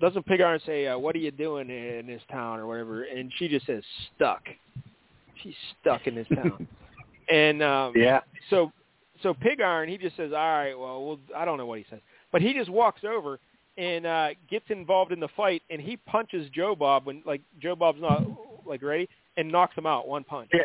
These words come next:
Speaker 2: Joe
Speaker 1: So
Speaker 2: Bob, Joe Bob was beating the other guy up pretty good.
Speaker 1: Yeah. And, uh,
Speaker 2: Pig Iron
Speaker 1: Pig
Speaker 2: walks
Speaker 1: Iron knocks him.
Speaker 2: Savage don't lose.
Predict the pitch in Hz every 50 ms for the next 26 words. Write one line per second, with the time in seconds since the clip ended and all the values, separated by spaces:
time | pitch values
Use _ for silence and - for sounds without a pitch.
0 | 135 - 139 175 214 - - 190 175 160 151 - _ _ _ _ _ _ _ _
1 | _ _ _ - - 143 180 220 - 220 202 185 165 156 143 135 120 - - 170
2 | 175 143 131 143 160 170 156 127 113 127 160 - _ - 147 123 104 - 160 175
3 | 123 101 - _ _ _ _ _ _ _ _ _ _ _ _ _ _ _ _ _
4 | - 151 143 135 127 113 110 _ _ _ _ _ _ _ _ _ _ _ _ _
5 | _ _ _ _ _ _ _ _ _ _ _ _ _ _ - - 151 147 147 147
6 | 151 151 147 139 139 135 135 - - 180 170 160 147 139 135 135 - - 208 190
7 | 175 160 160 170 180 175 180 175 170 170 - _ - - 143 151 165 151 147 147
8 | _ - _ - 143 147 147 131 - 139 165 - 330